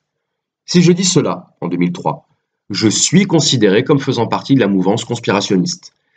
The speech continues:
Et ce, même si ce que je dis a une légitimité,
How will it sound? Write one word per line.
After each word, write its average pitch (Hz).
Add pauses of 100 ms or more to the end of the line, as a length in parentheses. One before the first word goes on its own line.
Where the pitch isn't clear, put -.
(200)
Et 117
ce, -
même 180
si -
ce -
que 160
je 139
dis 135
a 151
une 135
légitimité, 120